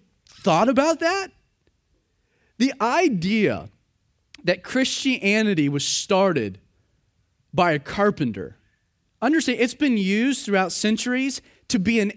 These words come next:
insult to Christianity. Like, it would be like joining a religion today started by your plumber. I mean,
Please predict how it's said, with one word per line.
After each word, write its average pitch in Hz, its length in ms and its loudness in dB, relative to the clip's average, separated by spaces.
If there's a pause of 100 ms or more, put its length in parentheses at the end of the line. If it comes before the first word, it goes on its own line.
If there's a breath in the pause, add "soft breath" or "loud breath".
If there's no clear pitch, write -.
insult 202 760 0
to 190 80 -4
Christianity. 180 840 -2 (800)
Like, 240 140 0
it 294 80 0
would 285 140 0
be 277 100 4
like 240 340 2 (580 soft breath)
joining 226 440 2
a 226 80 4
religion 214 480 2
today 202 360 2
started 190 400 0
by 160 300 4
your 151 220 0
plumber. 143 480 -2 (2250)
I 131 40 -8
mean, 143 140 0